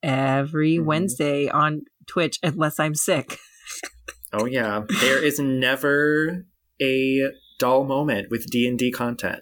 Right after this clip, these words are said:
Speaker 2: There is always something.
Speaker 1: I
Speaker 2: Always
Speaker 1: mean, it
Speaker 2: something you
Speaker 1: depends
Speaker 2: can
Speaker 1: on who
Speaker 2: find.
Speaker 1: the D M is. Let's be fair.
Speaker 2: If it's you, it's not dull. That's all I'm saying. <laughs>
Speaker 1: I mean, they did spend, like, the two sessions ago, the entire session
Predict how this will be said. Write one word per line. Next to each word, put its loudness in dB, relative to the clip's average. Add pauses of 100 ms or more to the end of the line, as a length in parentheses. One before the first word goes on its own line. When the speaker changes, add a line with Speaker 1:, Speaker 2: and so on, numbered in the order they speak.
Speaker 2:
There 0
is 0
always 2
something. -2 (180)
Speaker 1:
I 4
Speaker 2:
Always 4
Speaker 1:
mean, 4
it 4
Speaker 2:
something 2
you 4
Speaker 1:
depends 2
Speaker 2:
can 2
Speaker 1:
on -2
who 2
Speaker 2:
find. 0
Speaker 1:
the 4
D 2
M 2
is. -2
Let's 2
be 2
fair. -4 (520)
Speaker 2:
If 4
it's 0
you, 6
it's 0
not 2
dull. 4
That's 2
all 4
I'm 2
saying. -2 (200)
<laughs> -4
Speaker 1:
I 6
mean, 0
they 4
did 2
spend, 0
like, 2
the 0
two 4
sessions -2
ago, 2
the 2
entire 0
session 0